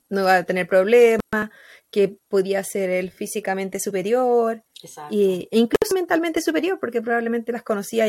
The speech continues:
Speaker 1: y tuvo, al menos, si trabajaron para él, al menos sabía cómo, cómo se movían, sus intereses.
Speaker 2: Ujú. Entonces, Gacy, Claudia, ofrecía, eh, beneficios sexuales también, eh, per-, perdón,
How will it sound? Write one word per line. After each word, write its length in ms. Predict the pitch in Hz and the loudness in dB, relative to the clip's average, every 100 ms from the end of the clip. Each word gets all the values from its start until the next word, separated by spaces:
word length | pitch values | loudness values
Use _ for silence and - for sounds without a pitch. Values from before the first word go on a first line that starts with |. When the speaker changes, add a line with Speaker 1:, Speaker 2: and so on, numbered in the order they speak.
| 202 | 2
Speaker 1:
y 60 | 185 | 2
tuvo, 160 | 202 | 2
al 80 | 185 | 2
menos, 200 | 190 190 - | 0 -4 0
si 120 | 196 | 2
trabajaron 360 | 185 185 202 | 4 4 2
para 160 | 202 196 | 2 2
él, 100 | 240 | 4
al 100 | 208 | 2
menos 220 | 202 214 | 2 -2
sabía 300 | 208 185 202 | -2 0 0
cómo, 500 | 196 - 202 196 185 _ | -2 -6 -6 -6 -6 _
cómo 180 | - 208 | -6 -4
se 120 | 214 | -4
movían, 340 | 190 220 240 220 | -4 -4 -4 -2
sus 120 | 196 | -2
intereses. 560 | 190 202 202 220 196 | -2 -6 -6 -6 -8
Speaker 2:
Ujú. 200 | 175 165 _ _ _ _ _ _ _ _ - | -10 -14 _ _ _ _ _ _ _ _ -16
Entonces, 400 | 208 254 254 311 | -4 -4 -4 -6
Gacy, 960 | 202 190 196 262 - 269 262 262 262 247 | -4 -4 -6 -12 -14 -14 -12 -12 -12 -12
Claudia, 480 | 226 208 208 247 381 - | -12 -12 -10 -12 -12 -16
ofrecía, 720 | 196 196 202 196 214 226 220 - | -14 -12 -8 -6 -4 -4 -6 -10
eh, 240 | - 185 | -12 -10
beneficios 420 | 190 190 220 247 | -10 -10 -10 -10
sexuales 460 | - 208 170 170 190 | -10 -10 -10 -10 -12
también, 400 | 254 254 262 302 _ _ _ _ _ - | -12 -8 -10 -12 _ _ _ _ _ -12
eh, 140 | 190 | -10
per-, 140 | 190 175 | -10 -8
perdón, 260 | 180 170 | -6 -8